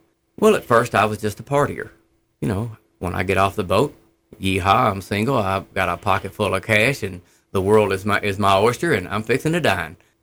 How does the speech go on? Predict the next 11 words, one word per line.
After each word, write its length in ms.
And 160
that 100
was 160
okay 400
for 140
a 40
couple 240
of 120
years, 360
I 80
thought. 420